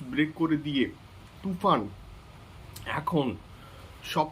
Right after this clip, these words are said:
থেকে হাইয়েস্ট গ্রসিং ফিল্ম কিন্তু হয়ে গেছে ইউকেতে। তো এটা সত্যি বলতে একটা বিরাট বড় রেকর্ড এবং এই রেকর্ডটাকে নিয়ে সত্যি বলতে কথা বলাটা কিন্তু উচিত এবং তাই আমি কিন্তু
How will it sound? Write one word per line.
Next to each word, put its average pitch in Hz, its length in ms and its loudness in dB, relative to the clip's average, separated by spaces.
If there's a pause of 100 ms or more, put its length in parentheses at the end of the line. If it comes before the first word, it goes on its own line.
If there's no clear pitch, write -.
(140)
থেকে 180 340 4
হাইয়েস্ট 160 760 2
গ্রসিং 135 580 2
ফিল্ম 143 360 0
কিন্তু 147 400 2
হয়ে 123 220 2
গেছে 131 400 0 (220)
ইউকেতে। 120 580 0 (720)
তো 156 180 2
এটা 156 280 4
সত্যি 170 400 -2
বলতে 165 380 2
একটা 160 280 0 (160)
বিরাট 139 300 2 (140)
বড় 143 260 2
রেকর্ড 135 360 2
এবং 151 320 0
এই 131 160 2
রেকর্ডটাকে 135 680 -2
নিয়ে 151 240 4
সত্যি 143 260 2
বলতে 160 420 4 (520)
কথা 127 340 2
বলাটা 131 400 0
কিন্তু 151 400 0
উচিত 131 600 0
এবং 139 320 0
তাই 135 200 0
আমি 131 140 0 (100)
কিন্তু 127 280 2